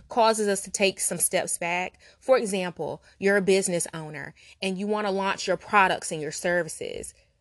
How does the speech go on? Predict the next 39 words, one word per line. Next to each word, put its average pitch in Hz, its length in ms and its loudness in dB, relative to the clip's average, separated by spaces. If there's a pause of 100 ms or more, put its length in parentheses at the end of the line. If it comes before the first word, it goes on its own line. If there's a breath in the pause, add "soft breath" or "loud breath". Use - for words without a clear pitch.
(140)
but 180 200 0
your 175 80 -4
shipment - 420 -6
gets - 220 -8
lost. 147 520 -10 (920)
I, 175 140 2 (180)
I 165 140 0
had 185 240 2
that 180 160 4
experience. 156 760 -4 (300 loud breath)
I - 20 -4
mean, 208 140 0
my 190 80 0
shipment, 208 420 0
it 185 140 2
wasn't 185 440 0
lost 170 320 2
per 190 120 0
se, 185 180 4
it 170 100 4
was 170 100 -4
delayed, 156 580 0
but 226 100 0
I 254 60 -2
thought 320 320 -2
it 247 80 4
was 190 160 0
lost. - 480 -10 (480 loud breath)
But 202 100 6
I 202 140 6
do 277 280 6
know 240 140 0
some 359 280 0
business 214 400 2
owners 160 440 -8 (280 soft breath)
who 233 120 0
have 185 200 2
actually 185 640 0
had 175 500 0